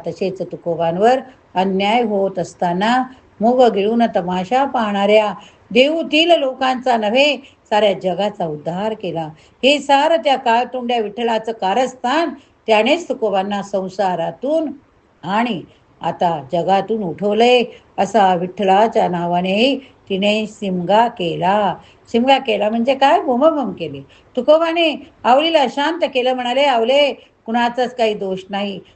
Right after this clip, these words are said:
माझं कुणाशी भांडण नाही, कुणाशी वैर नाही, माझ्या विठ्ठलाही दोष देऊ नको गो.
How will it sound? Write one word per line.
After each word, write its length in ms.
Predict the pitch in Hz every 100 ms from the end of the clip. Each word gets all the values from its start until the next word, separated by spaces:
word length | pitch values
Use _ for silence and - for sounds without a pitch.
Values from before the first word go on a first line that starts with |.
| _
माझं 220 | 196 208 226
कुणाशी 500 | 226 269 285 302 285
भांडण 460 | 247 254 294 277
नाही, 340 | 220 208 269 277
कुणाशी 300 | 269 269 277
वैर 280 | 226 214
नाही, 300 | 240 233 185 175 _ _ -
माझ्या 280 | 226 233 220
विठ्ठलाही 420 | 208 240 240 220
दोष 280 | 196 214 226
देऊ 180 | 208
नको 280 | 185 175 180
गो. 200 | 160 165